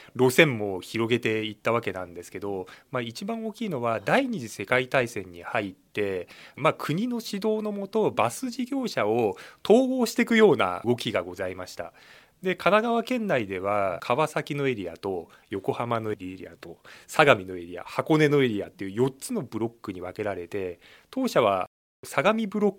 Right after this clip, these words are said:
クを、事業者をどんどんどんどん統合していきました。そうすると、大戦の末期ぐらいには、東はまあ横浜だったり鎌倉まで行っていて、西はあの神津、北は八王子だったりとか、山梨の上野原っていった、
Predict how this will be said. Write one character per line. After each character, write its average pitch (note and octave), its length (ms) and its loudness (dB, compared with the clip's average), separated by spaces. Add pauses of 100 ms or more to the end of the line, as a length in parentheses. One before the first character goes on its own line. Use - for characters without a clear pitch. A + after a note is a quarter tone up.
ク G2 120 -6
を、 E2+ 200 -6 (240)
事 A2 160 -8
業 B2+ 160 2
者 F#2+ 160 -4
を F#2 80 -8
ど C#3+ 120 8
ん D3 60 0
ど G2+ 100 -4
ん F#2 60 -10
ど B2 100 4
ん G#2+ 60 -2
ど F#2 80 -6
ん E2 160 -12
統 G#2+ 200 -2
合 G2 200 -2
し - 80 -10
て G2 80 -10
い F#2 80 -12
き - 100 -14
ま F2 120 -12
し - 80 -16
た。 - 160 -16 (600)
そ A3 220 -4
う A3+ 40 -2
す A3+ 160 -8
る A3 120 -6
と、 G#3+ 360 0
大 F#3 260 2
戦 A3 240 -2
の G#3 100 -4
末 F3 180 0 (100)
期 A#3 160 -6
ぐ B3 100 0
ら B3 100 4
い F#3+ 100 0
に A2 120 -2
は、 G2+ 460 4 (220)
東 D#3+ 380 4
は D#3+ 280 8
ま B2 140 6
あ G#2+ 40 4
横 G2 300 -2
浜 A2 200 0
だ G#2+ 80 2
っ - 40 0
た F2 80 -6
り F#2+ 60 -16
鎌 F#2+ 260 -6
倉 F#2+ 200 -6
ま F2+ 140 -8
で E2 80 -16
行 D#2+ 80 -20
っ - 40 -20
て - 140 -16
い D#2 60 -16
て、 E2+ 320 -14 (240)
西 B2 320 0
は C#3 340 10
あ G#2 60 2
の G2+ 140 -4
神 G2 340 0
津、 - 340 -16
北 - 280 2
は C3+ 100 2
八 - 340 -2
王 A#2+ 160 2
子 A2+ 120 -4
だ A#2 80 6
っ A2 80 -2
た F#2+ 100 -8
り F#2 60 -10
と F#2 80 -10
か、 F2+ 100 -10
山 G#2+ 240 2
梨 A2 220 0
の F2 80 -12
上 G#2 240 2
野 C3+ 100 0
原 F2+ 260 -2
っ - 40 -20 (180)
て - 80 -4
い D#3 40 -4
っ - 40 -14 (160)
た、 G3 260 6